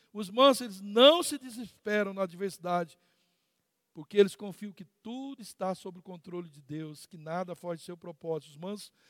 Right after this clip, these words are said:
eles suportam as injúrias, porque ele entende que essas coisas fazem parte da permissão de Deus para um bem maior. Certamente, querido, Jesus, ele é o nosso maior exemplo, né, de mansidão.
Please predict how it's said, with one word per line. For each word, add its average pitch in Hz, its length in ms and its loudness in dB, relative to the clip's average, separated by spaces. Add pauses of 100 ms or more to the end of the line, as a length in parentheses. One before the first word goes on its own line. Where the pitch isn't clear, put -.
(140)
eles 202 300 6
suportam 214 580 -4
as 175 100 -8
injúrias, 185 500 -12
porque - 280 -16
ele 214 100 -8
entende 208 480 -4
que 269 300 -8 (280)
essas 196 360 -8
coisas 202 320 -2
fazem 190 260 -8
parte 196 480 -2 (400)
da 160 140 -2
permissão 196 600 -4
de 180 120 -16
Deus 175 580 2 (300)
para 170 180 -4
um 190 100 -12
bem 170 300 -12
maior. 123 480 -12 (340)
Certamente, 202 960 -6
querido, 139 240 -20
Jesus, 175 600 -12 (400)
ele 180 260 -6
é 170 140 -4
o 170 80 -10
nosso 165 400 -14
maior 170 340 -12
exemplo, 170 640 -12
né, 147 80 -10
de 147 100 -16
mansidão. 131 580 -14